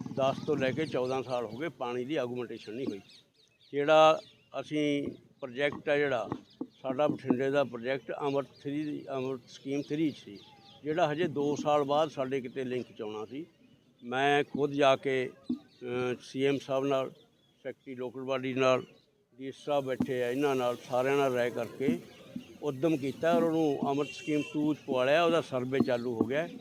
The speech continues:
ਪਝੱਤਰ ਕਰੋੜ ਦਾ ਉਹ ਪ੍ਰੋਜੈਕਟ ਹੈ। ਬੜੀ ਜਲਦੀ ਇੱਕ ਦੋ ਮੀਟਿੰਗਾਂ ਹੋਣੀਆਂ ਨੇ। ਅਸੀਂ ਜਿਹੜੀ ਝੀਲ ਨੰਬਰ ਇੱਕ ਲੈ ਕੇ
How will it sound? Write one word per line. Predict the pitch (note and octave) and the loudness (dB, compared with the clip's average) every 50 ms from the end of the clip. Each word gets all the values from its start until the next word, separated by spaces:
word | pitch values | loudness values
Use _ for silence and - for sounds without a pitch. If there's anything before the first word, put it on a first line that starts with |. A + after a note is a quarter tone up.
| - - - - - - - - - - - | -18 -18 -18 -18 -18 -18 -20 -20 -8 -2 2
ਪਝੱਤਰ | F#3 F3+ E3 C#3 - - - F#3 | 4 4 4 4 2 2 2 4
ਕਰੋੜ | F3 D#3 - E3+ D#3+ D#3 D3 | 4 4 6 6 4 4 4
ਦਾ | C#3+ D#3 | 4 4
ਉਹ | D3+ | 4
ਪ੍ਰੋਜੈਕਟ | C3+ A2+ C#3 B2 B2 B2 B2 B2 - - D#3 | 2 2 0 0 0 0 -2 -4 -4 0 2
ਹੈ। | D#3 E3+ F#3 - - - - - - - - - A#2+ | 2 2 0 -4 -10 -20 -20 -20 -20 -20 -20 -4 0
ਬੜੀ | C3+ C#3+ C#3+ D#3+ E3 | 2 4 6 6 6
ਜਲਦੀ | D3+ C3+ C#3+ C3+ C3 B2+ B2+ D3+ D3 C3 A#2 A2 A2 B2 A#2 - - - | 6 4 4 2 2 0 0 0 2 0 0 -4 -8 -12 -16 -18 -18 -12
ਇੱਕ | - D3 C#3+ - - | -10 -10 -8 -4 0
ਦੋ | D3 D#3+ D#3+ | 4 4 4
ਮੀਟਿੰਗਾਂ | D3+ D3 C#3+ A#2+ D3 C#3+ C#3+ C3+ | 6 4 2 2 2 2 2 2
ਹੋਣੀਆਂ | B2+ B2+ A#2+ B2 B2+ C3 C3+ | 2 2 0 0 2 2 2
ਨੇ। | D3+ F3 E3+ | 4 4 4
ਅਸੀਂ | C#3+ C3+ D#3 | 2 2 -2
ਜਿਹੜੀ | D3+ D3 D#3 D3 | -2 -2 -4 -6
ਝੀਲ | - - D#3+ C3+ B2+ A#2+ | -6 -6 -6 -4 -4 -4
ਨੰਬਰ | B2+ B2 C3 C3 C3 | -4 -4 -4 -4 -6
ਇੱਕ | C3 - - | -6 -8 -8
ਲੈ | B2+ B2 A#2+ A#2 | -8 -6 -6 -4
ਕੇ | G#2 G#2+ C#3 | -4 0 2